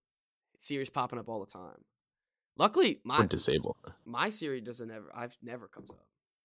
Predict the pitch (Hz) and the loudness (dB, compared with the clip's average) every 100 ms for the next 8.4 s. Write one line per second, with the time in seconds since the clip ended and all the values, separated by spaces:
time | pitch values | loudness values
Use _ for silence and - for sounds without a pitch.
0 | _ _ _ _ _ _ _ _ _ _ | _ _ _ _ _ _ _ _ _ _
1 | _ _ _ _ _ 117 101 _ _ _ | _ _ _ _ _ -12 -12 _ _ _
2 | _ _ _ _ 92 92 - 87 - - | _ _ _ _ -14 -12 -10 -12 -12 -18
3 | - 185 147 - - _ _ _ _ _ | 0 2 2 -2 -12 _ _ _ _ _
4 | _ - 190 202 196 175 156 - - 190 | _ -2 4 8 12 12 10 6 10 10
5 | 185 170 151 139 - _ - 135 165 196 | 10 4 4 4 -2 _ -10 -2 8 10
6 | 202 190 175 - 151 139 160 220 175 196 | 10 6 6 4 4 4 8 6 6 4
7 | 254 226 208 156 - 170 156 156 143 117 | 6 4 0 -6 -4 -2 0 -2 -4 -6
8 | 107 76 78 | -8 -12 -16